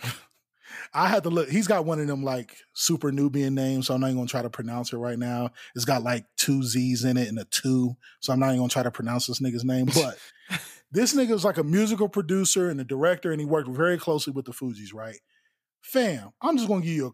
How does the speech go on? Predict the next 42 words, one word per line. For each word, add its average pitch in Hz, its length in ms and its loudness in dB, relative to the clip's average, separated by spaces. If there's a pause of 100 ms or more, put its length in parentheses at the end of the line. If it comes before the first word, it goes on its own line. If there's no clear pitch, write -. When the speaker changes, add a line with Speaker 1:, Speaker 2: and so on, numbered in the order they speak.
(140)
Speaker 1:
quick, - 340 0
short 170 320 2
synopsis 147 600 0
of 131 80 -6
this 131 160 -4
nigga's 131 320 -6
episode 123 460 -4
on 120 140 -6
The 123 140 -10
Evil 123 260 -8
Next 113 240 -12
Door, 101 320 -18
bro. 95 220 -20 (460)
This 277 400 4
nigga 135 500 0 (520)
had, 170 520 2
like, 143 300 -4 (240)
a, 131 140 -4 (100)
a 127 180 -4
wife 170 360 2
that 156 160 -2
he 180 80 -2
was, 151 160 -4
like, 139 180 -4
holding 180 600 0 (280)
hostage 180 580 0
in 156 120 0
his 151 160 0
home, 135 360 0
locking 151 360 0
her 147 180 -2
in, 127 320 -4
abusing 135 520 -2
her, 135 120 0
raping 131 380 -2
her, 131 80 0
and 127 100 0
all 127 140 -2
of 123 40 -6
this 120 140 -6
shit. 117 220 -4 (340)
But 185 240 2